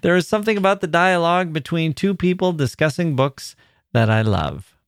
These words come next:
There was a time in my life when my dad and I would discuss books.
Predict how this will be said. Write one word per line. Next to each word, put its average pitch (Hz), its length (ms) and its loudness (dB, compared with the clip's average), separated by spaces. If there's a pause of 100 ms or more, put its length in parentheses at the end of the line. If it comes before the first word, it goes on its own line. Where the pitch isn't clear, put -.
(340)
There 117 160 0
was 120 160 0
a 120 60 0
time 143 340 0
in 147 100 0
my 117 140 2
life 135 380 2
when 120 160 0
my 113 160 0
dad 127 320 2
and 98 100 0
I 98 220 0
would 98 200 -2
discuss 98 440 -4
books. - 480 -4